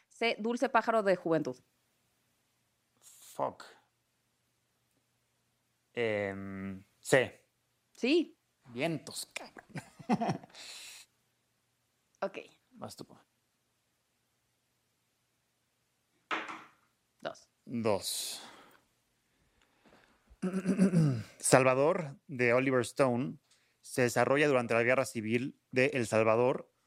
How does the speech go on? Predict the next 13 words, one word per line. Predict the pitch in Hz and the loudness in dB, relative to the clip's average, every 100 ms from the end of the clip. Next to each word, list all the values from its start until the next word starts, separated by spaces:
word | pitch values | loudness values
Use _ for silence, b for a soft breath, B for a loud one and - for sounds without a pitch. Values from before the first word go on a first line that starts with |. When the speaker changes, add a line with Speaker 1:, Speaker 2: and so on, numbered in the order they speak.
| _ _ _ | _ _ _
Speaker 2:
impulsada | 143 120 127 - 147 147 | -6 -2 0 4 4 2
por | 123 | -2
Estados | - 123 110 | 2 0 0
Unidos, | 107 107 92 - - _ _ _ _ | -4 -4 -6 -12 -18 _ _ _ _
e | 131 | -2
incluso | 131 117 160 165 170 | -2 2 2 4 4
el | |
as-, | 147 - - _ _ | 2 0 -12 _ _
incluye | 143 117 147 160 170 | -2 2 2 4 4
el | |
asesinato | 139 - 120 135 139 156 | 2 0 0 0 2 0
del | 139 110 107 _ _ _ _ | 2 0 -2 _ _ _ _
arzobispo. | 131 117 117 131 143 - 160 185 185 | -2 0 0 0 0 0 0 0 -4